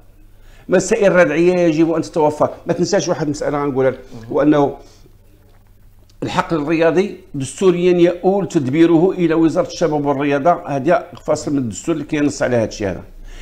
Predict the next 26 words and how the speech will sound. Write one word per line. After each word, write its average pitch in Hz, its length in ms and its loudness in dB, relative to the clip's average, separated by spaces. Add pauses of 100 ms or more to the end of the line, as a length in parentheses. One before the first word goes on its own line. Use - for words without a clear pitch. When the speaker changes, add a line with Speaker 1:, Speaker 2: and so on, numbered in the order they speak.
(180)
Speaker 1:
لكن 190 500 4
في - 120 0
نفس 220 220 0
الفصل 151 300 0
ديال 143 140 2
الدستور 135 280 -6
تقول 185 460 2
بأنه 185 340 2 (420)
بتفويض 214 640 4
من 214 120 4
هذه 180 280 6
الأخيرة، - 560 0 (360)
يعني 110 160 0
وزارة 113 260 -2
الشباب - 240 -4
والرياضة، 107 280 -2
Speaker 2:
مم. 127 100 -8 (300)
Speaker 1:
يؤول 175 340 6
المج-، 147 320 2 (300)
المج-، 120 220 -2
تدبير 117 340 -4
الشأن - 200 -8
الحق - 240 -14
الرياضي 120 400 -2
للجامعات 165 1040 -4
المختصة، 170 560 -6